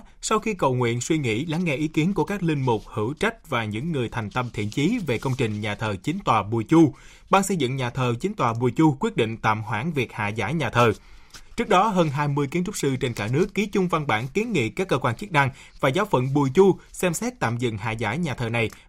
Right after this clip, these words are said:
vào ngày mười ba tháng năm tới để nghiên cứu phương án bảo tồn, vì đây là công trình kiến trúc độc đáo, có giá trị không chỉ về mặt tôn giáo mà còn có giá trị về mặt kiến trúc, văn hóa, lịch sử.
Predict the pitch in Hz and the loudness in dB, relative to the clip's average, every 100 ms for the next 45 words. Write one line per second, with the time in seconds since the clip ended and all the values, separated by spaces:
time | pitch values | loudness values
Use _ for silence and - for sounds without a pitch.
0 | - 123 113 107 110 110 123 156 170 - | -4 -2 -2 -4 -4 -2 -4 -2 -4 0
1 | 131 202 269 - - 127 185 202 190 175 | 2 2 0 -14 -2 2 2 4 2 4
2 | 185 233 185 160 208 165 160 151 131 - | 2 2 -2 -2 0 -2 4 4 4 0
3 | - - 165 180 190 143 165 147 139 120 | -10 0 2 2 0 0 -2 -2 -2 -2
4 | 165 180 - 117 - 123 185 247 214 214 | -2 -4 -2 -4 0 0 0 -2 -2 -2
5 | 226 139 110 - 190 180 127 139 143 117 | 0 0 0 0 -2 0 -2 0 -2 -2
6 | - 135 123 127 190 262 - - 151 135 | -2 -2 4 6 6 4 -6 -4 -2 2
7 | 139 127 160 190 226 - 113 120 110 107 | 2 2 0 -2 -4 -2 -2 -2 -4 -6
8 | - 165 185 247 - 139 104 120 156 170 | -4 -4 -4 -8 -4 -4 -2 -6 -4 -6
9 | - 107 104 | -6 -8 -8